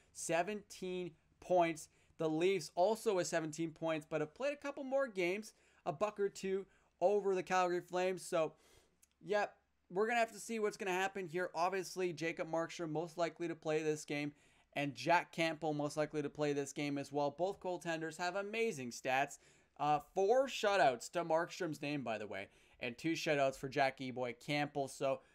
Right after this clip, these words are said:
Soupy versus Markstrom, this is gonna be an interesting matchup. Obviously, guys like Monahan have not played well for the Calgary Flames.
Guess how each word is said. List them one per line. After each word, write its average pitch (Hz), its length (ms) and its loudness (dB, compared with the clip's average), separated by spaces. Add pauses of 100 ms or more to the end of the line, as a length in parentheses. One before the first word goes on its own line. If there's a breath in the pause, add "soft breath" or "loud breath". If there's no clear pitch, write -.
(140)
Soupy 247 580 0
versus 175 380 -2
Markstrom, 175 520 -4
this 151 140 -4
is 147 140 -10
gonna 151 180 -4
be 147 80 -2
an 143 60 -4
interesting 143 400 -8
matchup. 180 420 0 (640 soft breath)
Obviously, 151 500 0
guys 139 380 2
like 127 180 0
Monahan 151 600 0
have 123 180 -6
not 120 240 -6
played 135 260 -2
well 131 240 2
for 131 160 -8
the 120 80 -10
Calgary 117 380 -6
Flames. 208 640 0